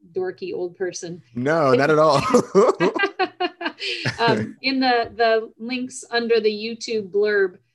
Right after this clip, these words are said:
Speaker 1: there's, there's a link to the blog post, and on the blog post, I will put links to everything that Chris is mentioning. So if you're like, "Oh, I missed what she just said. I, I wanna go to that. I wanna give that to my teacher. I wanna show that to my spouse. I want to,"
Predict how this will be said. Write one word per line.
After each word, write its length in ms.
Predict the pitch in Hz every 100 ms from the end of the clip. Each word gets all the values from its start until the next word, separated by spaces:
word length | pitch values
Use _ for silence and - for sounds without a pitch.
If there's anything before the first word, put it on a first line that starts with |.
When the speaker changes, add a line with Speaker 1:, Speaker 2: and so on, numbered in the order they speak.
| _ _ _ 208
Speaker 1:
there's, 420 | 208 202 196 -
there's 260 | 208 196 196
a 100 | 185
link 380 | 208 208 214 -
to 240 | 226 208
the 100 | 196
blog 360 | 185 262 294 254
post, 400 | 233 208 214 - 190
and 140 | 185
on 220 | 247 277 262
the 60 |
blog 320 | 226 220 208 208
post, 300 | 208 202 -
I 160 | 208
will 120 | 202 196
put 220 | 196 -
links 340 | 226 233 -
to 260 | - 190 165 _
everything 480 | 285 262 262 247 226
that 160 | 202 -
Chris 260 | 240 226
is 100 | 180
mentioning. 600 | 190 220 233 254 254 254
So 380 | 254 208 190 185 _ _ -
if 180 | 202 196
you're 120 | 196
like, 160 | 392 -
"Oh, 200 | 311 302
I 100 | 285
missed 200 | 285 294
what 100 | 285
she 160 | - 262
just 260 | 262 -
said. 220 | 277 269
I, 80 | 247
I 180 | 240 262
wanna 260 | 269 277 262
go 160 | 269
to 60 | 262
that. 180 | 247 233
I 60 | 240
wanna 160 | 254
give 120 | 240
that 160 | 240 247
to 80 | 254
my 100 | 247
teacher. 360 | 254 254 262 220
I 80 |
wanna 240 | 220 233 226
show 180 | 254 240
that 200 | 220 -
to 100 | 240
my 140 | 233
spouse. 460 | 226 - 247 233 226
I 80 | 202
want 240 | 208 214
to," 260 | 233 220